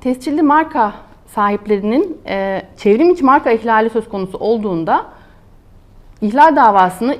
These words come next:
diledikleri yerde açma konusunda, e, özgürlüklerini teyit eden ve bu, bu, e, tip ihlal durumlarında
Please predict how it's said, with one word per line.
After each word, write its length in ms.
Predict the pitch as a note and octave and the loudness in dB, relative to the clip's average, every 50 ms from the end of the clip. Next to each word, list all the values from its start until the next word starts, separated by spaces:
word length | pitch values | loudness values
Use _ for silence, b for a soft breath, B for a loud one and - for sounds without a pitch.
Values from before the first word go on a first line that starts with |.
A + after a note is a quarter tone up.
| - G3+ | -6 -2
diledikleri 460 | G#3 G#3+ A3+ A3+ A3+ A3+ B3+ B3+ B3 | 0 0 0 0 -2 -4 -4 -2 -2
yerde 300 | C4+ C4 G#3+ G3 F#3 F#3 | 0 0 0 0 0 0
açma 300 | - A3 G#3+ - - B3 | 0 0 -2 -4 -6 -6
konusunda, 680 | A#3+ - G3+ F#3+ F#3 F#3 - F3 F3 G3 C4+ - - - - - - - - - - - | -6 -6 -6 -8 -8 -6 -6 -6 -2 0 0 0 -2 -4 -10 -20 -20 -20 -20 -20 -12 -8
e, 240 | F3+ F#3+ F#3 F#3 F3+ F3+ F3+ - | -6 -4 -4 -4 -4 -6 -4 -2
özgürlüklerini 680 | F#3+ G3+ G3+ A3+ B3 A#3+ A#3 A3+ - A#3+ B3+ D4 D4 | -2 -2 0 -2 -2 -4 -4 -2 -2 0 0 0 0
teyit 260 | D4 C4 C4 D4 C#4 | -2 -2 -2 -2 -2
eden 340 | C4 G3 G3 G#3+ A#3 F#4 E4+ | -2 0 0 2 2 2 0
ve 180 | C#4 C4+ F4+ F#4 - - - - - - | 0 -2 -4 -6 -10 -16 -20 -20 -12 -8
bu, 120 | C4 C#4 C4 - - - G#3 | -8 -8 -8 -8 -12 -14 -12
bu, 360 | G3+ A3 B3+ C#4+ D4+ - - - - | -8 -4 -2 -2 -2 -4 -6 -10 -10
e, 540 | - G3 G3 G3 F#3+ F#3+ F#3 F#3 D#3+ - - | -6 -4 -4 -2 -2 -4 -4 -6 -6 -10 -10
tip 140 | - A3 G#3+ - - - | -10 -10 -10 -10 -10 -10
ihlal 340 | G#3+ G#3 A#3 C4 B3+ B3+ | -8 -4 -2 0 0 0
durumlarında 680 | G#3+ G#3+ G3+ F#3+ F#3 F3 F3 E3 E3 E3+ F3+ B3+ F#4 A#4+ | -2 -4 -4 -4 -4 -4 -4 -4 -4 -4 -2 -2 -2 -2